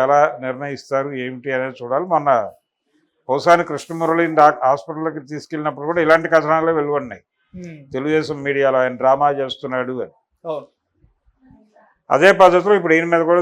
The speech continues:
Speaker 1: దాడి జరుగుతోంది. కొన్ని సందర్భాల్లో వాస్తవం కూడా అయి ఉండొచ్చు. ఆయన చాలా కాలంగా కొంచెం నీరసంగా అదొక తరహాగా గతంలో ఎన్నడూ కనిపించని రీతిలో కనిపిస్తున్నాడు కొడాలి నాని. చాలా యాక్టివ్గాను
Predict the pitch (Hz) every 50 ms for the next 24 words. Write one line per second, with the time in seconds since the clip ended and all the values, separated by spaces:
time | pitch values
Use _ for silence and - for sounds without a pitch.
0 | 151 156 147 147 147 143 147 135 135 135 127 - 123 107 107 95 - 117 110 110
1 | 110 101 117 120 123 151 160 160 156 165 170 170 180 175 156 147 151 151 - -
2 | 170 170 170 170 165 170 170 175 156 156 165 170 170 170 165 165 - 143 131 131
3 | 123 107 98 127 120 120 139 147 - 160 151 151 156 156 156 165 165 165 165 143
4 | 131 147 135 123 123 131 147 147 139 156 156 156 156 156 156 160 165 - - _
5 | _ _ _ _ _ _ _ _ _ _ _ _ _ _ - 120 123 139 131 139
6 | 135 - 127 135 147 135 156 156 151 160 143 127 131 127 - 156 160 165 170 170
7 | 156 143 147 156 160 165 160 160 151 151 147 156 160 151 151 165 156 151 143 147
8 | 151 143 - 160 180 156 160 151 - - 170 156 - - 131 120 107 - - _
9 | _ _ - _ _ _ _ _ _ - 139 139 156 156 147 139 131 120 104 95
10 | _ _ _ _ _ _ _ _ _ _ _ - 143 151 147 135 135 143 143 -
11 | - 175 170 170 180 175 180